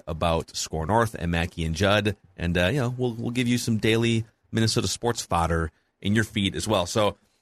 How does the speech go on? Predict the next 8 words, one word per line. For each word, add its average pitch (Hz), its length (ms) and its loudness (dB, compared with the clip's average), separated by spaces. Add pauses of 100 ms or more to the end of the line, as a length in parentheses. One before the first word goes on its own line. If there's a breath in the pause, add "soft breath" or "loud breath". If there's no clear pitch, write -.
(300)
initially, 123 600 4
the 110 140 0
Timberwolves 123 480 2
traded 101 600 2 (760)
the 113 180 4
nineteenth 123 600 4
overall 104 380 4
pick - 380 -2